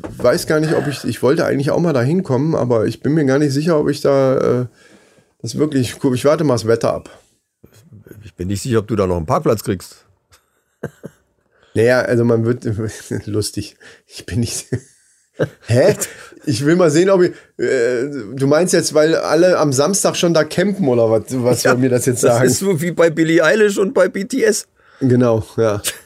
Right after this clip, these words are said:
Speaker 2: Ja.
Speaker 1: Ja. Rainer Örsinn spielt, da müssen natürlich alle vorher schon da zelten. Also
Speaker 2: Örsinn
Speaker 1: musikal-
Speaker 2: Reloaded spielt,
Speaker 1: Mhm.
Speaker 2: das ist der Punkt. Die Band.
Speaker 1: Ja, ja.
Speaker 2: Ja, ja, ja, ja.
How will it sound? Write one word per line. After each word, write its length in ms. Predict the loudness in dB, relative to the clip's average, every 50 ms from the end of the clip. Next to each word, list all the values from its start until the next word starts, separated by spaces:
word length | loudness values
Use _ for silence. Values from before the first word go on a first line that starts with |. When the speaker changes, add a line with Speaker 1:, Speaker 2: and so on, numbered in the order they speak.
| _ _ _ _ _ _ -4
Speaker 2:
Ja. 300 | 0 0 0 0 -2 -4 _ _ _ _ _ _ _ _ _ _ _ _ _ _ _ _ _ _ _ -2 0
Speaker 1:
Ja. 200 | 0 0 0 -2 -6 -8 -10 -10 -10 -16 -20 -20 _ -12 -6 -2
Rainer 380 | 2 2 4 4 4 4 4
Örsinn 360 | 4 4 4 4 4 2 0
spielt, 460 | 0 0 0 2 2 2 2 2 2 2
da 120 | 2 2
müssen 300 | 2 2 0 2 2 0
natürlich 320 | 0 2 2 0 2 2
alle 200 | 2 2 2 0
vorher 280 | 0 0 2 2 2 2
schon 160 | 2 0 0
da 160 | 0 0 0
zelten. 400 | 0 2 2 2 2 0 -4 -12 -14 _ _ _ _ _ _ _ _ _ _ _ -20 -20 -20 -20 _ _ -20 _ _ _ _ _ _ _
Also 200 | -2 0 2 4
Speaker 2:
Örsinn 320 | 4 4 4 4 4 2 2
Speaker 1:
musikal- 160 | 4 4 4
Speaker 2:
Reloaded 560 | 4 4 4 4 4 4 2 2 0 -2 -10 -14
spielt, 480 | -14 -10 -4 0 2 2 4 4 2 2
Speaker 1:
Mhm. 60 | 0
Speaker 2:
das 180 | 0 -2 0 -2
ist 120 | -2 -2
der 80 | -2 -2
Punkt. 440 | 0 0 0 0 -2 -4 -8 -14 _ _ -12
Die 80 | -8 -2
Band. 240 | 0 2 2 2 0
Speaker 1:
Ja, 280 | 0 0 -2 -2 -4 -6 -10 -18 -20 -20 -20 _ _ _
ja. 220 | -8 -6 -4 -2 0
Speaker 2:
Ja, 400 | 0 0 0 0 -2 -2 -4 -8 _ _ _ _ _ _ -12 -10
ja, 160 | -8 -6 -6
ja, 160 | -6 -6 -6
ja. 220 | -6 -6 -8 -10